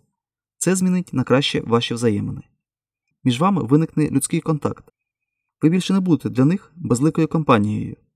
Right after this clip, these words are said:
Вони побачать реальних людей, зрозуміють, які зусилля стоять за тим,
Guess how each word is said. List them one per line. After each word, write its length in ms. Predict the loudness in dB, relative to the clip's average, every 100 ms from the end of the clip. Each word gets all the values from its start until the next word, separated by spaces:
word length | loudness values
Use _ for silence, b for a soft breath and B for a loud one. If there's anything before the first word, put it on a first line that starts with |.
| _ _ _ _ _ _ _ 0
Вони 180 | 2 4
побачать 480 | 2 0 -2 -10 -2
реальних 380 | 0 2 0 -4
людей, 320 | -4 -4 -6 _ -6
зрозуміють, 680 | 0 0 2 2 0 -6 _ _ _ -10
які 180 | -2 0
зусилля 380 | 0 -2 -2 -2
стоять 280 | 0 0
за 100 | 0
тим, 240 | -2 -4